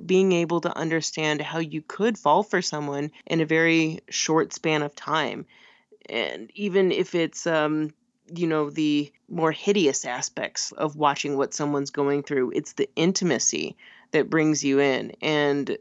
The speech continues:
that, I think, is one of the most important elements of, of watching this love story unfold between these two.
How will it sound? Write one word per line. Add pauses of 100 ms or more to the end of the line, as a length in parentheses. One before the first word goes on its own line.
that, (440)
I
think,
is (300)
one
of
the
most
important
elements
of, (100)
of
watching
this
love
story (240)
unfold
between
these
two.